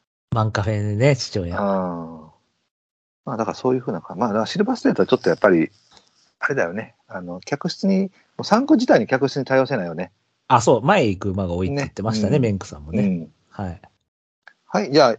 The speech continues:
Speaker 2: マテンローレオ。
Speaker 1: はい。これはね、僕結構好きな馬なんですけど。
Speaker 2: そうですね。
Speaker 1: はい。ただ、まあ、重たいかなっていう。
Speaker 2: そうですね。ちょっと条件が違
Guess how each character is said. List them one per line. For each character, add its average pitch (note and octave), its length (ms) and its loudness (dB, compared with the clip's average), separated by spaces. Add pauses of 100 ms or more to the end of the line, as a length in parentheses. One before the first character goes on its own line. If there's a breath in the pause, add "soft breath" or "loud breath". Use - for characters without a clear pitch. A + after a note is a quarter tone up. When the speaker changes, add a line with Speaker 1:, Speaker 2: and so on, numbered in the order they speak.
Speaker 2:
マ D3 140 2
テ G#3+ 120 4
ン G3 80 0
ロ F#3+ 100 4
ー E3+ 40 2
レ D3+ 100 4
オ。 F#2+ 120 0 (800)
Speaker 1:
は C#3 80 4
い。 - 200 0
こ - 140 -2
れ D#3 100 6
は C#3 280 8
ね、 A#2 160 2
僕 F#2 400 -6
結 A2 180 -4
構 F#2 120 -8
好 - 40 -10
き - 160 -2
な G#2+ 80 2
馬 F2+ 140 -4
な F2 80 -4
ん F2 100 -10
で E2 80 -12
す - 100 -18
け G2+ 120 -8
ど。 F#3+ 240 4
Speaker 2:
そ F#3+ 160 0
う - 20 2
で F#2+ 60 -4
す B2 120 -8
ね。 B2 220 -4 (300)
Speaker 1:
は A2 180 2
い。 F#2+ 80 -2
た - 180 -10
だ、 G2 140 -6
ま F2+ 140 -4
あ、 E2+ 140 -8
重 G2 260 -4
た B2+ 160 -2
い A#2+ 100 -2
か - 140 -6
な F2+ 140 -4
っ G2 80 -12 (200)
て F#2 80 -10
い - 40 -8
う。 - 20 -12
Speaker 2:
そ C#3+ 100 -2
う G#2 40 -4
で - 80 -14
す - 40 -12
ね。 G2 60 -8
ち - 120 -6
ょ B3 40 -2
っ - 20 -8
と - 80 -8
条 A#2 160 4
件 B2 120 4
が E2+ 80 -6
違 - 160 -6